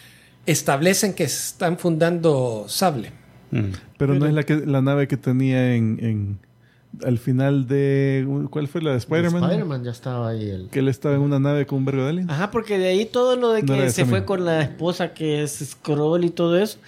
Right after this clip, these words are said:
Speaker 4: Sí, ahí casi no habían ni Skrulls.
Speaker 2: Ujú.
Speaker 1: No, ahí no habían, es
Speaker 4: Ajá.
Speaker 1: cierto. Es que se habían transformado en humanos.
Speaker 4: Bueno, <laughs> sí.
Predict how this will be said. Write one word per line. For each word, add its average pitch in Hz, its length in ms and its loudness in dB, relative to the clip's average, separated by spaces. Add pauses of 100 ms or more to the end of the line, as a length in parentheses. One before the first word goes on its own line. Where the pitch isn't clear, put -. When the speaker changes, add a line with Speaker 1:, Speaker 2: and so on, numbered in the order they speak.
(140)
Speaker 4:
Sí, - 140 -2
ahí 220 100 4
casi 233 260 2
no 214 80 4
habían 214 240 4
ni 185 100 2
Skrulls. 254 500 2 (420)
Speaker 2:
Ujú. 110 320 2 (320)
Speaker 1:
No, 165 120 2
ahí 160 140 0
no 180 100 0
habían, 151 280 -2
es 151 160 -8
Speaker 4:
Ajá. 127 120 0
Speaker 1:
cierto. 165 180 -2 (840)
Es - 100 2
que - 100 0
se 214 100 0
habían 190 540 0
transformado 151 480 -2
en 131 80 -4
humanos. 143 260 -6
Speaker 4:
Bueno, 202 280 0
<laughs> 139 80 4
sí. - 460 -2